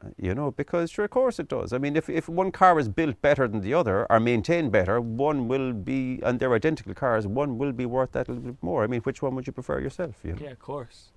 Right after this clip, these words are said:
Speaker 2: of course. Sorry, you were gonna say there something about self-building, were you?
Speaker 1: Uh, no, that, that's my comment, really, yeah.
Speaker 2: Yeah,
Speaker 1: Yeah,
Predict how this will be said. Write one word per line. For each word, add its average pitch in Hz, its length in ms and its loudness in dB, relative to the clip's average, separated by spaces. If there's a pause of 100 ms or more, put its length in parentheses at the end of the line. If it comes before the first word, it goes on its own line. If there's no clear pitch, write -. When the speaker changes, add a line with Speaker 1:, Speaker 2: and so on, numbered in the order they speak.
(140)
Speaker 2:
of - 60 -20
course. 123 180 -14
Sorry, 135 180 0
you 117 60 -6
were 117 80 -10
gonna 131 180 -12
say 135 220 -12
there 120 300 -8 (200)
something 120 300 -14
about 113 280 -12 (340)
self-building, 110 520 -12 (160)
were 123 120 -12
you? 123 100 -10 (500)
Speaker 1:
Uh, 175 140 2
no, 233 160 2
that, 208 160 0
that's 156 180 -2
my 110 120 0
comment, 95 320 -2
really, 98 200 -6
yeah. 101 80 -8 (120)
Speaker 2:
Yeah, 135 120 -4
Speaker 1:
Yeah, 135 140 -2